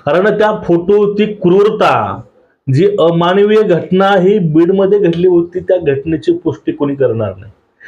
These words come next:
आणि जे पिल्लावळ पाठीमागं नाचायचे, उड्या मारायचे,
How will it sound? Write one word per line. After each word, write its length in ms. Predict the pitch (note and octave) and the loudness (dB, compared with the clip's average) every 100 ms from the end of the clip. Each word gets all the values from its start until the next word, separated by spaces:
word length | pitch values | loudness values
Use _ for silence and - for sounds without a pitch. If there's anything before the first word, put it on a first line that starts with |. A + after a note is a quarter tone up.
| - - | -10 -4
आणि 180 | C#3 | -4
जे 160 | D3 E3+ | 0 0
पिल्लावळ 540 | F3 E3 D#3+ E3+ F3 | 0 0 2 2 2
पाठीमागं 680 | F3+ F3 D3 D#3+ D#3 D3+ E3 | 0 -2 -2 0 0 0 0
नाचायचे, 540 | D#3 C#3 D3+ D3 C#3+ | 0 -2 -2 -2 0
उड्या 280 | D#3 C#3 C#3 | 0 2 2
मारायचे, 800 | C#3+ C3+ B2+ B2+ B2 A#2 G#2 G2+ | 2 2 0 -2 -2 0 0 -2